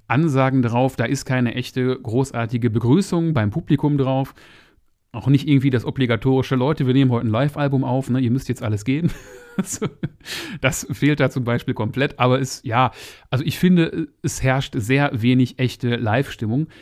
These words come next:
Ich hab das Album mal so im, im Shuffle mit anderen Alben gehört und man merkt eigentlich gar nicht, dass es eine Live-Aufzeichnung ist. Das klingt jetzt wahrscheinlich gemeiner, als es eigentlich ist, denn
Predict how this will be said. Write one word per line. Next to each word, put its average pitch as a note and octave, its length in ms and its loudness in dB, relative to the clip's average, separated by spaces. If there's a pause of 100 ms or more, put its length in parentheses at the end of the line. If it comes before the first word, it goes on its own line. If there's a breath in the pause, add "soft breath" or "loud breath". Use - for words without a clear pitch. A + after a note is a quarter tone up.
(500 loud breath)
Ich - 120 -2
hab C3+ 100 -2
das - 140 -2
Album C3+ 320 4
mal B2+ 160 2
so A#2 140 -2
im, A2 180 0
im G#2 160 -4
Shuffle C#3+ 420 2
mit A#2 180 2
anderen C#3 380 4
Alben B2+ 360 2
gehört B2+ 420 4
und C#3+ 100 0
man B2 160 4
merkt D3+ 300 0
eigentlich G#2+ 360 -4
gar G2+ 220 -4
nicht, - 380 -8 (360)
dass - 140 -10
es G#2 80 -8
eine A2 160 -2
Live-Aufzeichnung A2 800 -2
ist. G2+ 260 -10 (500)
Das - 140 -6
klingt D#3 180 4
jetzt D#3+ 100 -2
wahrscheinlich B2+ 360 2
gemeiner, B2 440 2
als B2 160 0
es A#2 80 -4
eigentlich A#2 360 -4
ist, F#3 220 -6
denn C3 220 2